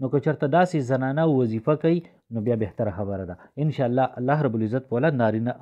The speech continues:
اولاد ورکي. عزتمندو، مقصد مې د خبرې دا دی چې د کم مقصد او کم غرض دپاره تاسو دا وظیفه کوئ، نو کولی شئ هر قسم جایز حاجت چې وي،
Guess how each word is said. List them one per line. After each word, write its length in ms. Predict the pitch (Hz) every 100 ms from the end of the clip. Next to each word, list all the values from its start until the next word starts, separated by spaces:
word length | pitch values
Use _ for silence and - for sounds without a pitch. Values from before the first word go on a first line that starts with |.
| 107
اولاد 340 | 104 110 95
ورکي. 420 | 120 156 151 175 - _ - - -
عزتمندو، 500 | 147 180 220 220 180 160 - _ -
مقصد 300 | 170 - 226
مې 120 | 202
د 80 | 175 170
خبرې 240 | 170 185 165
دا 60 | 180
دی 120 | 175
چې 100 | 151
د 100 | 143 139
کم 100 | 180 156
مقصد 320 | - - 196
او 120 | 190
کم 220 | 147 175
غرض 320 | 135 139 202 160
دپاره 280 | 147 143 139
تاسو 320 | 143 160 147
دا 140 | 135 151
وظیفه 320 | 135 120 156 151
کوئ، 260 | 123 156 190
نو 100 | 160
کولی 380 | 131 139 180 180
شئ 160 | 180 175 175
هر 120 | 185
قسم 360 | 214 175 170 151
جایز 320 | 135 139 135
حاجت 280 | 123 117 139 -
چې 80 | 127
وي، 120 | 160